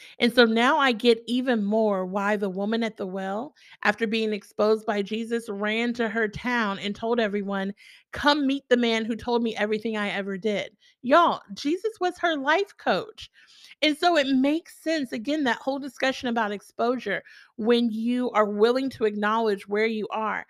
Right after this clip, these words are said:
that you can be grateful for that. You can even be excited because now you can do something about it. And so in that talk about exposure and in the talk about the delays and the detours, this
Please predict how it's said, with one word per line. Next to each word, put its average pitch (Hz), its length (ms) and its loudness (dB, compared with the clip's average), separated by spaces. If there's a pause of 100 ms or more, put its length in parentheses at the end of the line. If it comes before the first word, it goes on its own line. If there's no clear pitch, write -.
(200)
that 262 100 -4
you 269 140 -2
can 339 180 -2
be 285 140 0
grateful 240 520 -4
for 214 140 -8
that. 185 240 -6
You 247 100 -4
can 254 180 -6
even 254 340 -4
be 220 120 -2
excited 214 640 -6
because 196 320 -14
now 208 380 -6
you 208 220 -8
can 185 340 -12
do 214 340 -4 (440)
something 214 360 0
about 196 380 -2
it. - 120 -10 (280)
And 190 100 -4
so 185 240 -2
in 262 200 2
that 294 180 -2
talk 208 260 -4
about 175 260 -4
exposure - 640 -8 (280)
and 190 120 -2
in 240 140 2
the 302 80 0
talk 226 320 -4
about 196 300 -2
the 196 60 -6
delays 190 460 -2
and 196 120 -4
the 190 60 -6
detours, - 640 -8 (420)
this 202 340 2